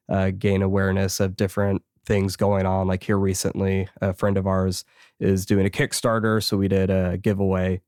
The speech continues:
to try to help with, you know, getting pledges for that. So if you have any questions about what we're doing, um, we're always happy to chat. Uh, email is contact at the kaiju apostle dot com, or you can do the kaiju apostle at gmail dot com. I don't know why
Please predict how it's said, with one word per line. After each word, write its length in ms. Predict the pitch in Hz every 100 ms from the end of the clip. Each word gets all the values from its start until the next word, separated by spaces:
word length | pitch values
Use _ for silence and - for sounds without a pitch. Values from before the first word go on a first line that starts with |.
| -
to 80 | 98
try 180 | 104
to 60 | 95
help 220 | 95 92
with, 260 | 95 - - -
you 100 | 95
know, 100 | 92
getting 280 | 95 90
pledges 380 | 90 95 90 95
for 140 | - 98
that. 240 | 98 - -
So 400 | - 110 101 98 _ _ _ _ _ _ _ -
if 140 | 127
you 80 | 190
have 80 | 170
any 100 | 156
questions 400 | 185 180 180 151
about 260 | 151 147
what 200 | 165 170
we're 160 | 170 165
doing, 480 | 156 156 165 170 139 151
um, 480 | 127 120 113 117 120
we're 140 | 131
always 200 | 127 127
happy 260 | 135 123 117
to 80 | 107
chat. 500 | - 135 127 127 - -
Uh, 300 | 107 104 -
email 320 | 123 120 113
is 160 | 104 -
contact 640 | - 135 127 - 127 117 -
at 220 | 120 123 -
the 100 | 120
kaiju 320 | 135 123 120
apostle 360 | 107 117 110 113
dot 200 | 110 -
com, 380 | 117 107 107 101
or 160 | 107
you 80 | 104
can 140 | 98 107
do 180 | 101
the 100 | 101
kaiju 300 | 98 107 101
apostle 400 | 101 104 98 -
at 100 | 92
gmail 440 | 92 104 98 95 95
dot 200 | 95 -
com. 360 | 98 95 92 - _ _ _
I 100 | 104
don't 200 | 98 98
know 80 | 98
why 460 | 92 90 90 90